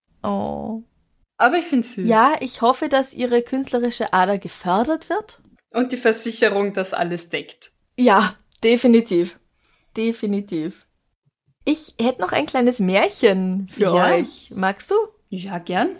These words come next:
Speaker 1: Ihr könnt dann selbst entscheiden, ob ihr es glauben wollt oder was ihr glauben wollt.
Speaker 2: Uh.
Speaker 1: Die Geschichte stammt aus Irland. Um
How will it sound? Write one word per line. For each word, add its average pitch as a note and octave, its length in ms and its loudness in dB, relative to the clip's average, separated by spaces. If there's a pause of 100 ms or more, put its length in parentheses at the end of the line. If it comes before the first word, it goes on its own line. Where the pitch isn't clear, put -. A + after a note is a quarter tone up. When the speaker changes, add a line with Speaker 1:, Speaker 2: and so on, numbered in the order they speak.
(140)
Speaker 1:
Ihr A#3+ 140 2
könnt C4 320 -2
dann D#4 120 0
selbst B3+ 340 2
entscheiden, F#3+ 480 -2
ob - 180 -6
ihr - 80 -6
es - 180 -8
glauben E3+ 400 -2
wollt C#3 320 -2
oder D#3+ 280 -4
was - 340 -6
ihr D#3+ 160 -4
glauben - 580 -10
wollt. - 240 -8
Speaker 2:
Uh. G#3+ 600 -4 (420)
Speaker 1:
Die G#3+ 80 -4
Geschichte D4 420 -4
stammt G3+ 400 -2
aus F#3+ 400 -8 (100)
Irland. G3+ 840 -8 (1000)
Um B3+ 300 2